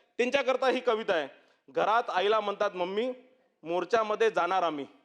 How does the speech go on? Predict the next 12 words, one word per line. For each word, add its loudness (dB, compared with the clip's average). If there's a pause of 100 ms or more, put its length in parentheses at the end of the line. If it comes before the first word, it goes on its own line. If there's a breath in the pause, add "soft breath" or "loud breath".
(760)
कॉन्व्हेंटमध्ये 2
घेणार 0
शिक्षण, -2 (680)
मराठीचं 0
करणार 0 (180)
रक्षण, 0 (720)
सुट्टीसाठी -2
आहे 4
युरोप, 2 (580)
दुसऱ्यांवर -2
करणार -2
आरोप, 2